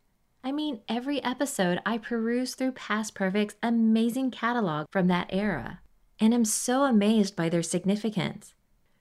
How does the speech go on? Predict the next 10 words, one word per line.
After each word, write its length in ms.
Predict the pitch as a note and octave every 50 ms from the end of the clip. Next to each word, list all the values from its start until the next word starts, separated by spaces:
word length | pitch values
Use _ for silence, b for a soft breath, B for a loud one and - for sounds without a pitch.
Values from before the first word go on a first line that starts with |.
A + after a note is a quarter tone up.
| _ _ _ _ _ _
Whose 360 | C4 C#4+ D#4 D#4+ D#4+ C#4+ B3+
music 520 | A3 G#3 F#3+ G3 A3 G#3+ G3 D#3+ F3 - -
will 120 | F3+ F#3+
last 320 | G3+ G#3 G#3+ A#3 A3 - -
like 160 | A3 G#3 G#3+
that 160 | G#3+ G#3 G3+
again? 460 | G3+ F#3+ A3 A#3+ G#3+ E3 - - - - _ _ _ _ _ _ _ _ _ _ _ _ _ _ _ - -
Who 180 | A#3+ C4 C#4 B3
will 180 | G3 E3+ D#3+
transcend? 840 | D#3+ - - E3 D#3+ D#3 D3 - - G3 G#3 F#3 D3 C#3+ C#3+ - -